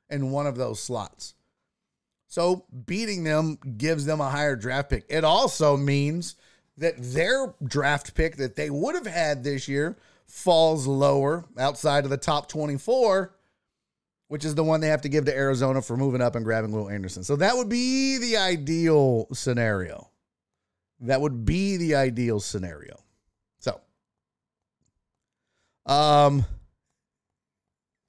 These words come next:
<laughs> Donna said, "Don't read the chat."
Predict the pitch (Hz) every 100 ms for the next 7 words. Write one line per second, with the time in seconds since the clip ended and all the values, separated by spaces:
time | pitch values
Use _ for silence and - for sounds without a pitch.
0 | _ _ _ _ _ - - _ _ _
1 | _ _ _ _ 233 226 214 - 143 185
2 | 185 123 110 147 135 131 113 - 80